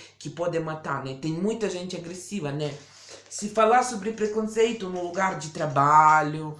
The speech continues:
no lugar de, ah, qualquer, você vai sofrer, né? E ca-, casamento do mesmo sexo aqui é proibido, né?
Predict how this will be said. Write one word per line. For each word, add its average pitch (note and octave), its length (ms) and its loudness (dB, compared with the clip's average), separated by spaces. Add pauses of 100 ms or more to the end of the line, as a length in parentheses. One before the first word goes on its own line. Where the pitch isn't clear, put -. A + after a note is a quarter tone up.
(380)
no E3+ 260 -4
lugar E3+ 560 0
de, E3 760 -8
ah, G3+ 360 -16 (520)
qualquer, G#3+ 540 4 (160)
você E3 300 -8
vai E3 180 -4
sofrer, D3 440 -12
né? C#3 100 -6 (120)
E D3+ 600 -6
ca-, - 120 -14 (120)
casamento F3 1300 -6 (680)
do D#3+ 140 -6
mesmo F3+ 340 -4
sexo G#3+ 400 -2
aqui E3+ 220 -4
é E3 40 -2
proibido, E3 600 -10
né? A3 300 -10